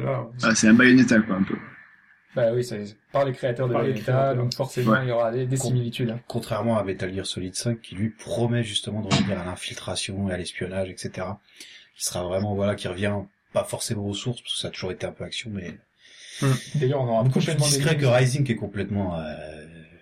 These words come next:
Speaker 2: Ah, c'est un défouloir, hein.
Speaker 4: c'est un défouloir, oui, c'est, je sais, n'importe quoi. Enfin, c'est n'importe quoi dans le sens, euh,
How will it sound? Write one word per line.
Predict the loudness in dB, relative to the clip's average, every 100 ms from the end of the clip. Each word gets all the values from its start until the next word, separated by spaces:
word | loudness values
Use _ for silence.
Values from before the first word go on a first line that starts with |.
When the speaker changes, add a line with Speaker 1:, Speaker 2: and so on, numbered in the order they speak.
| -4
Speaker 2:
Ah, | 4 4
c'est | 8
un | 6
défouloir, | 8 8 8 6
hein. | 0
Speaker 4:
c'est | -4 -10
un |
défouloir, | -10 -6 -2 0 -2
oui, | -6
c'est, | -8
je | -8
sais, | -8 -8
n'importe | -8 -8 -10
quoi. | -8 -8
Enfin, | -6 -4
c'est | 0
n'importe | 0 -2 -4
quoi | 0
dans | 0
le | 0
sens, | -2 -2 -2
euh, | -4